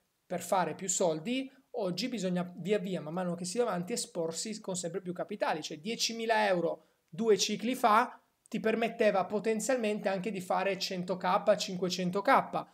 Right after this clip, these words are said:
Oggi con diecimila euro, se arrivi a cinquanta K, è già tanto. Quindi stiamo parlando di questo cambio qui. Questo per sfatare il mito del compra queste coin per diventare milionario. Quindi a meno che tu non ti butti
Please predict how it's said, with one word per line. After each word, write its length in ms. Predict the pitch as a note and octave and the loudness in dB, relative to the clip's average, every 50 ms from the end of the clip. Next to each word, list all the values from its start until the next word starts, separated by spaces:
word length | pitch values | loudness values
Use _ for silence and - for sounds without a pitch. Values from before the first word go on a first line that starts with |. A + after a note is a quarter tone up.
| _ _ _ _ | _ _ _ _
Oggi 340 | - A#3 A3 G3+ - D#3+ F3+ | 2 4 4 4 2 -2 -4
con 160 | F3+ F3+ F3+ | -2 -2 0
diecimila 640 | F3+ G#3+ G#3+ - - A3 A3+ B3 C4 C4+ B3 G#3+ | 0 0 0 -2 -2 -2 -2 0 2 4 4 4
euro, 460 | G3+ G3 G3+ G#3+ A#3 C4 C#4 C4+ - _ _ _ _ _ | 6 6 6 8 6 6 6 2 -4 _ _ _ _ _
se 240 | - - - - | -10 -6 0 0
arrivi 240 | G3 F#3+ G#3+ A3 G#3 | 2 2 2 0 0
a 80 | G3 F#3 | 0 0
cinquanta 680 | - - - G#3 G#3 F3+ A3+ A3 G#3 G3+ F3+ A3+ B3 | -2 -2 -2 -4 -4 0 2 2 2 2 0 -2 -2
K, 300 | B3 - G#3 F#3 F3+ - - E3 - A3+ - - - _ _ _ _ _ _ _ _ _ _ _ - - _ | 2 4 4 4 2 2 2 4 4 4 0 -4 -14 _ _ _ _ _ _ _ _ _ _ _ -20 -14 _
è 140 | - G#3 F#3 | -2 -2 0
già 280 | C#3+ F#3 F3 G3 F#3 | 2 2 2 2 2
tanto. 640 | F3+ F#3 G3+ G#3+ F#3 F3 - - D3+ - - - _ _ _ _ _ _ _ | 2 2 2 2 2 0 -2 -4 -6 -6 -8 -14 _ _ _ _ _ _ _
Quindi 220 | - - E3+ E3+ | -10 -8 -6 -6
stiamo 260 | - - - G3+ G3 F3+ | -2 0 0 0 0 2
parlando 560 | B3 B3+ A3 A3 G3+ G3 G3 G3+ G3 G#3+ G#3+ | 2 2 4 4 2 2 2 0 0 -2 -2
di 440 | F3 - F3 F3+ F3+ F3 - - - | -2 -2 -4 -4 -4 -4 -8 -14 -12
questo 640 | - - G3 F#3 - - - - G3 G3 F#3+ F#3 | -6 -4 -2 -2 -2 -6 -4 -2 0 0 0 -2
cambio 500 | - - F#3 F3+ F3+ F3+ F3+ F3 F3 E3 | -2 -2 0 2 2 2 2 2 0 -2
qui. 200 | - - E3 C#3+ - - - _ _ _ _ _ _ _ _ _ _ _ | -2 -2 -2 -2 -2 -6 -14 _ _ _ _ _ _ _ _ _ _ _
Questo 340 | - G#3 G3+ - - G3 F#3 | -2 -2 0 0 0 -2 0
per 180 | G3 F#3+ F3+ | 2 0 0
sfatare 520 | F#3 - - - F#3+ F#3 A#3 G#3+ G3 F#3 F#3+ | 0 -2 -4 -4 0 2 4 4 4 4 0
il 80 | G#3 | -2
mito 340 | A3+ A3+ G#3+ G#3+ F3+ A#3 A#3 A3 | -2 -2 -2 -2 0 0 -2 0
del 280 | F#3+ G3+ F3 E3+ F3 | 2 0 0 0 -2
compra 360 | - A3 G#3+ F#3 F3+ - F#3+ | 0 0 0 0 0 -2 -2
queste 300 | F#3 G#3+ F#3+ - - C4 | -2 -2 -2 -2 -4 -4
coin 300 | B3+ - G3+ F#3+ F#3+ F3+ | -2 0 -2 -2 -2 -2
per 160 | F3+ G3+ F#3 E3 | -4 -4 -4 -2
diventare 480 | F#3 F#3 F#3 F3+ F3 F3 F3 E3+ E3+ | -2 -2 -2 -2 -2 -2 -2 -2 -2
milionario. 600 | E3+ F3 E3 E3+ E3+ D#3+ D3+ C#3 C3+ C3+ C#3 - | -4 -2 -2 -2 -2 -4 -4 -6 -8 -8 -10 -12
Quindi 240 | - - D3+ D3 - _ | -12 -14 -16 -16 -14 _
a 140 | - G3+ G#3+ | -6 -4 -4
meno 360 | A3+ A#3 A#3+ A#3+ A#3+ B3 A#3 A#3+ | -2 0 0 2 4 2 2 2
che 260 | - G3+ E3 D#3+ - | 0 0 0 0 -2
tu 120 | - G3+ F#3+ | -8 -8 -6
non 180 | G3 G2 F3+ | -6 -6 -4
ti 120 | - G#3 F#3 | -6 -4 -4
butti 480 | F3+ F#3+ F3+ - - _ E3 D3 - | -4 -4 -4 -8 -8 _ -10 -10 -10